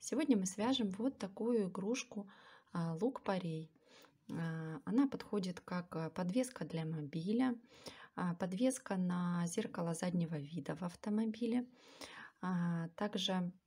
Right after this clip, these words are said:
а, просто как отдельная игрушка. А, у меня очень много вязаных овощей. Переходите на другие мои видео. А, грибы, овощи и фрукты.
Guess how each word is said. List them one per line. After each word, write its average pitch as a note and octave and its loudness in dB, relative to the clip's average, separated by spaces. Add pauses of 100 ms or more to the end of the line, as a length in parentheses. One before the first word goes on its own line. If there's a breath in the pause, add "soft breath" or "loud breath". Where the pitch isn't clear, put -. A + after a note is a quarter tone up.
(920)
а, F3+ 0
просто - -2
как G3+ -2
отдельная A#3 4
игрушка. B3 2 (400 loud breath)
А, F#3 0
у - -4
меня G3 2
очень G3+ 0
много F3+ 2
вязаных E3+ 0
овощей. F3+ 0
Переходите F#3+ -2
на F3 2
другие E3+ -4
мои D#3+ -4 (100)
видео. G3 2 (840 loud breath)
А, E3 0
грибы, F3 0
овощи F#3+ -2
и B3 -2
фрукты. F3+ -4